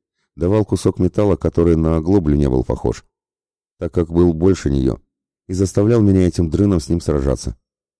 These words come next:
Естественно, что он мог спокойно со мной справиться. Пока я один раз этой оглоблей махну, он меня уже раз десять своим мечом плашмя по спине и ягодицам ухаживать успеет.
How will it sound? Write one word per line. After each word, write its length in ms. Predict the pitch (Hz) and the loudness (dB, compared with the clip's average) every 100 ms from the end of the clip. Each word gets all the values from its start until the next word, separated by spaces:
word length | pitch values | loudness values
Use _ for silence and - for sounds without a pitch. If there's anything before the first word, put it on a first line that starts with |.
| _ | _
Естественно, 640 | 76 73 - 110 - 85 | -8 -4 -2 -2 0 -2
что 180 | 78 - | -2 -2
он 100 | 82 | 0
мог 160 | 90 90 | 0 -2
спокойно 440 | - 78 95 98 | -6 -2 0 0
со 120 | 85 | -2
мной 180 | 67 73 | -2 -2
справиться. 480 | 69 65 62 - - - _ _ _ - | -2 -2 -2 -4 -12 -20 _ _ _ -16
Пока 200 | 78 85 | -6 -2
я 220 | 78 76 | 2 2
один 240 | 73 76 | 2 0
раз 260 | 82 90 - | 0 -2 -4
этой 200 | 69 73 | -2 -2
оглоблей 380 | 69 78 71 76 | 0 0 2 2
махну, 460 | 73 76 92 98 - _ _ _ - | 0 -2 -2 -2 -4 _ _ _ -8
он 180 | 131 | -2
меня 220 | 117 92 92 | 2 4 4
уже 400 | 87 85 92 - | 2 2 2 0
раз 340 | - 90 101 90 | -4 -2 -2 -2
десять 380 | 87 98 - 73 | 0 2 2 -2
своим 300 | 80 78 78 | 0 2 2
мечом 360 | 78 - 78 | 0 0 -2
плашмя 360 | 69 71 - 76 | -2 -4 -2 -4
по 100 | 76 | -4
спине 420 | - 76 80 78 | -4 -2 0 2
и 80 | 76 | 0
ягодицам 560 | 71 71 87 - 76 71 | 0 0 -2 -2 -2 -2
ухаживать 500 | - - 69 67 64 | -6 -4 -2 -2 -2
успеет. 460 | 67 - 64 55 | -6 -4 -4 -4